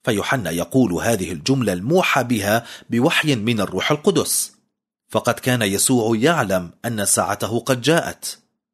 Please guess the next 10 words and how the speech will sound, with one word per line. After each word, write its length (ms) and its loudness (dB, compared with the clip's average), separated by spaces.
وكان 460 2
يعلم 360 2
أنه 320 0
ذاهب 480 2
إلى 320 0
الآب، 360 0
وقد 320 0
قال 260 2
ذلك 440 0
مرة 520 0